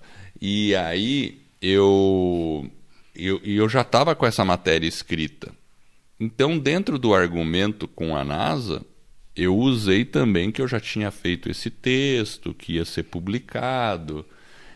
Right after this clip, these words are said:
E aí também eu me lembrei que no meu blog pessoal eu já tinha feito nove posts sobre as virtudes da nasa.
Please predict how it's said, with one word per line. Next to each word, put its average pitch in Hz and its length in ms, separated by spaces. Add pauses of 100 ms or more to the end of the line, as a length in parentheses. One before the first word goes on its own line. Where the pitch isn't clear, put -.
(120)
E 123 160
aí 127 220
também 131 680
eu 92 120
me 101 140
lembrei 98 500
que 131 140
no 104 100
meu 120 220
blog 85 400
pessoal 85 720
eu 123 100
já 117 160
tinha 139 300
feito 131 360
nove 123 480
posts - 960 (720)
sobre 104 680
as 87 380
virtudes 90 680
da 87 160
nasa. 69 500